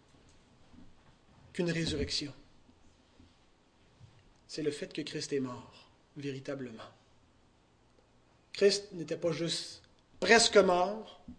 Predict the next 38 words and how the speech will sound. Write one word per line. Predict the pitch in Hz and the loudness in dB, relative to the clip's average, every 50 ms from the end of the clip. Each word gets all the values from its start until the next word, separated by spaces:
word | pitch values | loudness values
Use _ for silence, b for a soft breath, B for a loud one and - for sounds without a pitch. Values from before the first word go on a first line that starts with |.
| - _ _ - _ - _ _ - - - - - - - - _ - | -20 _ _ -20 _ -20 _ _ -20 -20 -20 -20 -20 -20 -20 -20 _ -10
il | 175 175 175 175 | -8 -4 0 0
est | 180 175 170 170 - - | 2 2 0 -2 -6 -10
véritablement | 147 135 143 170 214 226 196 190 165 - 202 196 196 170 170 160 160 160 156 156 | -12 -8 -2 0 0 0 0 -2 0 2 2 2 2 2 2 2 2 2 0 0
mort. | 143 143 143 143 143 139 131 131 - - - - - - - - - _ _ _ _ _ _ b b b b b - | -2 -2 -2 -2 -4 -4 -6 -10 -12 -16 -20 -20 -20 -20 -20 -20 -20 _ _ _ _ _ _ b b b b b 4
Or, | - 202 208 214 202 190 - | 10 12 12 12 12 10 8
si | - - - 262 269 277 277 262 - - - - - - - - - - - - - | 4 8 10 12 12 12 12 10 6 2 -8 -18 -20 -20 -20 -20 -20 -18 -12 8 10
par | 226 233 233 | 12 12 12
la | 233 220 | 12 12
suite | 220 - - 269 262 208 | 12 10 8 6 6 10
des | 185 214 208 196 | 12 12 12 12
gens | 185 214 233 247 | 12 10 8 8
l'ont | 233 214 202 196 185 175 175 | 10 10 10 10 10 10 8
vu, | 165 151 156 160 180 202 254 277 - - - - - - - - - - - - - - | 6 2 0 2 4 6 6 4 4 -2 -12 -18 -20 -20 -20 -20 -20 -20 -20 -20 -20 -18
c'est | - - | -6 -4
pas | 226 | -2
parce | - 202 175 - | 0 0 0 0
qu'ils | - 175 | 0 0
ont | 165 | 0
vu | 151 151 160 | 0 0 -2
un | 151 | -2
fantôme. | 156 156 143 139 - 160 160 151 143 135 b b b b b | -2 -6 -8 -8 -8 -10 -12 -12 -14 -14 b b b b b
Si | - - 202 | 0 4 8
des | 196 220 214 | 10 10 12
gens | 190 208 233 254 | 12 10 8 8
lui | 240 214 202 | 8 10 10
ont | 190 185 180 | 10 10 8
parlé | - 226 226 208 208 208 208 226 247 247 | 10 10 10 10 12 10 10 10 12 12
et | 214 190 | 12 12
ont | 180 180 | 10 12
mangé | 190 208 220 226 226 214 185 226 | 12 12 12 12 12 12 10 10
avec | 240 220 202 190 190 - | 10 10 10 8 8 4
lui, | 185 190 202 220 254 247 - - - - - - - - - - - - - - - - - - | 2 4 6 6 6 4 2 -2 -10 -14 -18 -20 -20 -20 -20 -20 -20 -20 -20 -20 -20 -20 -20 -8
c'est | - - | 4 6
pas | 240 220 | 8 8
parce | 220 208 - | 8 8 6
qu'ils | - 190 180 202 | 2 2 4 6
ont | 202 | 6
halluciné. | 196 180 185 190 185 - - 185 175 185 185 175 - - | 8 6 6 4 2 2 2 2 2 2 2 0 -2 -6